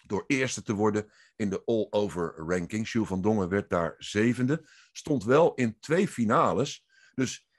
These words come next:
eh, hij was er dichtbij geweest. Eh, andere winnaars waren Adam Sevada, Seth Stefano en Kevin Luke. Ehm, en Jules dus twee keer in, eh, in een halve finale. Dat was wat geweest, hè, Jacques? Als die van,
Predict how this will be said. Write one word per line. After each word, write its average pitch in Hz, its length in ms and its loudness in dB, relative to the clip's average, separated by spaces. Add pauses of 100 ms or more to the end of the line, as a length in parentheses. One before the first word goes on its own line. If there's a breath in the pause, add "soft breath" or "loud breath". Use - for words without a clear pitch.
eh, - 180 -6
hij 135 220 2
was 143 180 4
er 127 160 0
dichtbij 160 540 4
geweest. 117 440 2
Eh, 110 160 -2
andere 127 440 2
winnaars 120 400 4
waren 110 460 4
Adam 113 240 -4
Sevada, 104 600 4
Seth - 640 -2
Stefano 123 680 0
en 98 160 -2
Kevin 104 420 0
Luke. 123 420 2 (540 loud breath)
Ehm, 104 580 0 (180)
en 123 120 -2
Jules 185 300 2
dus 117 200 0
twee 151 220 4
keer 113 260 -2
in, 110 280 0
eh, 95 200 -2
in 110 140 -2
een 101 100 -2
halve 92 300 0
finale. 95 500 0 (220 soft breath)
Dat - 220 0
was 98 200 2
wat 98 160 2
geweest, 98 440 2
hè, 78 120 -2
Jacques? 90 380 -2
Als - 120 -6
die 95 140 0
van, 90 200 -6